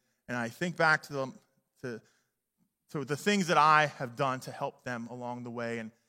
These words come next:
and, you know, my kids are Christians. I know they believe in God, and I know where they're at with their hearts. But I also know that I could have given them so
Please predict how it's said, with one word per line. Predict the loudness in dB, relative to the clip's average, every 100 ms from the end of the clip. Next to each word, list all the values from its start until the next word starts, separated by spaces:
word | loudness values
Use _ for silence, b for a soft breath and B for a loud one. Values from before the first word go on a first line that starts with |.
| _ -8
and, | -6
you | -4
know, | -4
my | -2 -2
kids | -2 -2
are | -4
Christians. | -8 -10 -10 -10 -8
I | -6
know | -4 -4 -4
they | -6
believe | -8 -10 -8
in | -6
God, | -2 -2 -4
and | -6
I | -8
know | -6 -6
where | -6
they're | -4 -2
at | -2 -2
with | -8
their | -10
hearts. | -2 -2 -2 -8 -12 _ _ _ _ _ 0
But | 4
I | 8
also | 8 6 2
know | 0 0
that | 0
I | 0 0
could | -4 -6
have | -4
given | -6 -6
them | -8
so | -12 -16